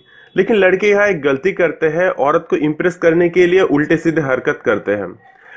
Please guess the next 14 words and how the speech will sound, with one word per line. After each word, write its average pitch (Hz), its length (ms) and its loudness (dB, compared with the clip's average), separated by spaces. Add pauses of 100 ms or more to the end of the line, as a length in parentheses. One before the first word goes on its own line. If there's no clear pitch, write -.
(140)
अरे 190 260 2
भाई, 175 400 0
वो 196 180 2
पहले 160 320 0
से 175 180 -2
इम्प्रेस 165 480 -2
है, 131 180 4
उसके 151 320 -2
सामने 180 320 0
उल्टी 156 340 0
सीधे 185 260 0
हरकत 175 360 0
मत 175 260 -2
करो, 110 340 -2